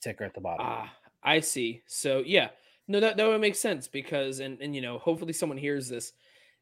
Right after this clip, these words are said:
Speaker 2: They have a website and they haven't updated it. They haven't updated it since, like, November or something here. Like
Speaker 1: Yeah, um,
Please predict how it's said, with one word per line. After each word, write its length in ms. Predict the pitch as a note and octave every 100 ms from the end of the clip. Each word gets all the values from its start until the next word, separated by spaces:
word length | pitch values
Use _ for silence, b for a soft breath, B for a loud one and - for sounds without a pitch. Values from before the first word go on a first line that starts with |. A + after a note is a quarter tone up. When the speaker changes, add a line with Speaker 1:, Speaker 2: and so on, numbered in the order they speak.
| -
Speaker 2:
They 140 | F3
have 240 | G3 A3+
a 60 | A#3
website 680 | D#3 E3+ G#3+ - D3 C3+ B2+
and 100 | C3+
they 80 | D3+
haven't 340 | F#3+ A3 E3
updated 520 | D#3+ - - G2+ -
it. 200 | - - -
They 100 | A3+
haven't 180 | D#4+
updated 340 | G#3+ G#3+ G3+ F#3
it 160 | F3
since, 320 | F3 D#3+ - D3+
like, 260 | C#3 B2
November 500 | A#2+ B2 C3+ A#3 F3
or 60 | A2+
something 320 | - G#2+ G2+
here. 120 | G#2+
Like 60 | D3
Speaker 1:
Yeah, 800 | F3 F3+ F3+ F3+ - F3 F3+ F3+
um, 200 | F3 D#3+